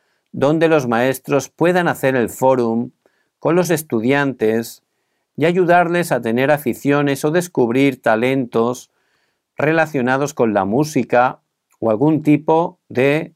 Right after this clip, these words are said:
deporte. Cualquier persona, si es hijo de Dios, puede conquistar el mundo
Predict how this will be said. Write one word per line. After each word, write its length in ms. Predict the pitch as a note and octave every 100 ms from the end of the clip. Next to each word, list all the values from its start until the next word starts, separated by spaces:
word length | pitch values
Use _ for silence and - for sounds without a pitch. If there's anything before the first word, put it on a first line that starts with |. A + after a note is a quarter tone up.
| -
deporte. 760 | - G2 D#3+ F3+ D3+ - F#2 - _ _ _ _ _ _ _ - _ _ _ _ _
Cualquier 440 | B2+ A#2 F3 G3+
persona, 720 | G#3+ F3 F3 F3+ C#3+ A#2+ C#3 - _ _
si 160 | - A#2
es 140 | -
hijo 240 | B2 B2
de 100 | A2
Dios, 600 | G#2 A#2+ A#2 A#2 A#2+ - _ _ _ _ _ _ _ _
puede 380 | D#3 F3 G3 F#3
conquistar 720 | D3+ C3+ A2+ - - E3 F3
el 120 | C#3+
mundo 680 | B2 C#3+ D3 C#3 C#3 D3 D#3